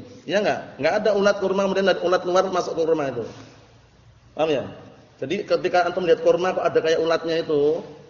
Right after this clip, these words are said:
itu ulatnya dari korma itu. Dengan seizin Allah Ta'ala, bukan dari luar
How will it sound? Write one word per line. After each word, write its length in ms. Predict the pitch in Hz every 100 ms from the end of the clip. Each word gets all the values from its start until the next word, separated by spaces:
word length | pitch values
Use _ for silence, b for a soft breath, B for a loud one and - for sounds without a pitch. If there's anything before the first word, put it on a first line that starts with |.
| -
itu 120 | 156 220
ulatnya 320 | 214 202 233
dari 160 | 165 175
korma 320 | 196 196 208
itu. 320 | 214 160 110 -
Dengan 240 | 147 160
seizin 240 | 156 147 160
Allah 240 | 170 170
Ta'ala, 240 | 170 175 170
bukan 240 | 143 165
dari 240 | 151 170 -
luar 400 | 165 160 190 -